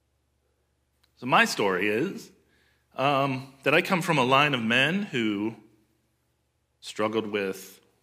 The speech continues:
depression, paranoia, anger, suicide, a lot of suicide.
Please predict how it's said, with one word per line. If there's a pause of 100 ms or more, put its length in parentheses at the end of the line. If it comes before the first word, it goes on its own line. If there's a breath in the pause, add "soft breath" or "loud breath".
(160)
depression,
paranoia, (320 loud breath)
anger, (320 loud breath)
suicide, (200)
a
lot
of
suicide.